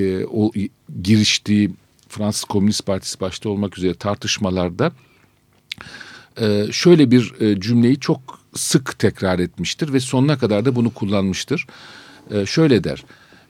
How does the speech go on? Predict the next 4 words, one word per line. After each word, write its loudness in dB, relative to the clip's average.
e, 0
f-, -20
komünist 6
partileri 2